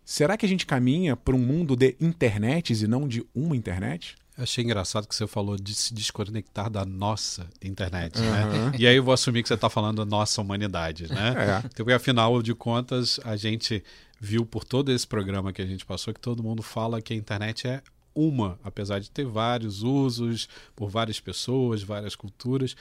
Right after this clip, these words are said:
Speaker 2: mas aquele sonho de ser uma grande aldeia global, e aí citando de novo o McLuhan, né, é que, na verdade, cada um tem a oportunidade de buscar o que quiser, na hora que quiser, do jeito que quiser. E não que esses governos interfiram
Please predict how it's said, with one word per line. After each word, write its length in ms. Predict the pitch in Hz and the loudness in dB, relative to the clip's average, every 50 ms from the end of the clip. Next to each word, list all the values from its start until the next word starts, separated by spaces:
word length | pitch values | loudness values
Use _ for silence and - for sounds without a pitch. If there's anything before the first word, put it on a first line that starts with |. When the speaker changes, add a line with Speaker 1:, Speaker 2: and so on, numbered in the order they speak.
| - - - - - | -20 -20 -20 -14 -6
Speaker 2:
mas 180 | 104 110 110 127 | -4 -2 0 0
aquele 300 | 120 - 160 165 127 117 | 0 2 2 2 2 2
sonho 440 | - - - - 113 113 113 113 | 0 0 0 0 0 0 0 0
de 120 | 104 104 101 | -2 -4 -4
ser 340 | - - - 110 104 98 - - - - - - - - _ - | -4 -2 -2 -2 -4 -4 -4 -8 -20 -20 -20 -20 -20 -20 _ -2
uma 320 | 131 131 160 160 156 143 | 2 2 4 4 4 2
grande 580 | 117 98 87 90 113 117 127 143 156 165 151 131 | 0 -2 -2 0 2 2 2 2 0 0 0 -2
aldeia 300 | 110 98 90 98 95 92 | -2 -2 -2 -2 -4 -4
global, 440 | 85 92 87 82 85 98 127 120 95 | -4 -6 -6 -4 -2 0 0 0 -2
e 80 | 90 | -2
aí 120 | 87 92 92 | -2 -4 -4
citando 400 | - - 87 - 95 92 90 87 | -4 -6 -6 -6 -4 -4 -4 -4
de 80 | 85 82 | -6 -4
novo 240 | 87 87 85 87 | -6 -6 -6 -6
o 20 | 82 | -8
McLuhan, 540 | 82 82 - - 80 - - 139 120 101 87 | -8 -8 -10 -10 -8 -6 -6 -4 -4 -6 -6
né, 240 | 87 95 113 131 - - - - - - - | -6 -6 -8 -8 -8 -12 -20 -20 -20 -16 -8
é 80 | - 104 107 | -8 -8 -8
que, 120 | - - | -6 -4
na 120 | 139 143 | -4 -2
verdade, 500 | 135 139 131 123 120 127 143 143 160 151 - - _ - | 0 0 0 2 2 2 2 0 -4 -8 -10 -14 _ -4
cada 320 | - 156 165 160 165 151 | -2 -2 -2 0 0 0
um 260 | 139 135 139 147 170 170 - - | 0 0 0 -2 -2 -4 -4 -2
tem 320 | 156 135 131 135 143 151 | 0 0 2 0 0 -2
a 100 | 165 170 | -4 -4
oportunidade 800 | 165 - - 165 156 - - 160 147 139 113 117 123 143 147 147 | -6 -6 -4 -4 -4 -2 -2 -2 -2 0 0 0 -2 -2 -4 -8
de 260 | 143 151 165 170 185 _ _ _ | -6 -4 -6 -6 -6 _ _ _
buscar 280 | - 196 - - - 170 | -6 -4 -4 -2 0 0
o 60 | 156 - | 0 0
que 100 | - 147 | 0 -4
quiser, 480 | - - 95 95 110 127 135 131 127 | -2 -2 -6 -2 0 0 0 0 -2
na 100 | 120 110 | -2 -2
hora 200 | 107 117 113 113 | -2 -2 -2 -4
que 120 | 107 - 107 | -6 -8 -12
quiser, 460 | - - 92 92 98 104 117 113 110 | -12 -12 -12 -6 -4 -4 -4 -4 -6
do 140 | 104 110 104 | -6 -8 -8
jeito 260 | 101 107 107 107 - | -6 -6 -8 -8 -8
que 80 | - | -12
quiser. 420 | 120 - 143 131 120 101 87 82 - - - - - _ - | -10 -6 -6 -4 -2 -2 -4 -4 -6 -12 -20 -20 -18 _ -2
E 80 | 127 | 0
não 340 | 135 131 123 123 120 131 147 | 2 2 4 4 4 2 2
que 140 | 143 - 147 | 0 -4 -6
esses 220 | 135 - 147 131 | -6 -4 -6 -6
governos 680 | 131 135 147 135 117 101 101 101 101 98 98 95 95 95 | -4 -2 -2 -2 -2 -2 -4 -4 -4 -4 -4 -6 -6 -6
interfiram 720 | 104 95 - 113 110 - - - 110 117 127 135 143 147 | -6 -8 -8 -10 -12 -10 -8 -4 -2 0 0 0 0 -2